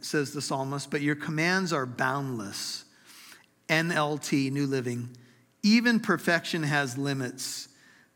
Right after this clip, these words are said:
but your commands have no limit." Kidner says, "This verse could well be a summary of Ecclesiastes,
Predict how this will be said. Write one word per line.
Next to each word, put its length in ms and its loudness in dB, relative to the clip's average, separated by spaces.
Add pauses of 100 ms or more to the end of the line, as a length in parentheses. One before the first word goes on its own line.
but 140 -2
your 140 2
commands 580 0
have 400 -2
no 580 -4
limit." 400 -6 (840)
Kidner 360 2
says, 260 0
"This 200 2
verse 240 2
could 160 2
well 160 0
be 140 4
a 60 2
summary 480 2
of 120 0
Ecclesiastes, 1160 0